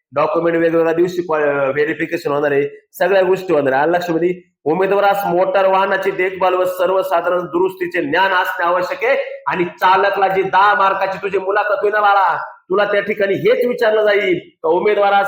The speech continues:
मोटार वाहन देखभाल व सर्वसाधारण दुरुस्तीचे ज्ञान असणं आवश्यक आहे. आणि आहे त्याला गरज, कारण की तुला तिथं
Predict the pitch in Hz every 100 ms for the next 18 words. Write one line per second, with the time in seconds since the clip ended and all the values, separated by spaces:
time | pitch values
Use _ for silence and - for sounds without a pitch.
0 | 196 190 202 202 202 190 202 196 190 202
1 | 202 196 202 196 196 - 214 202 202 208
2 | 196 196 196 208 202 196 190 196 196 202
3 | - 190 196 196 208 190 190 190 175 _
4 | - 175 165 175 208 233 226 202 185 185
5 | 180 180 - - 175 180 185 190 190 226
6 | 254 - - _ 190 196 196 196 185